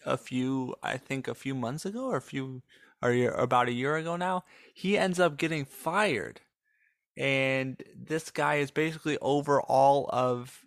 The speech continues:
Disney's, you know, T V entertainment creative aspects. And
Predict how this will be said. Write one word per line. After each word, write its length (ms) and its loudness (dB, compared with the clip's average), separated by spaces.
Disney's, 640 -2
you 120 -2
know, 300 -2
T 180 2
V 320 2
entertainment 720 -4
creative 760 2
aspects. 840 -4
And 880 0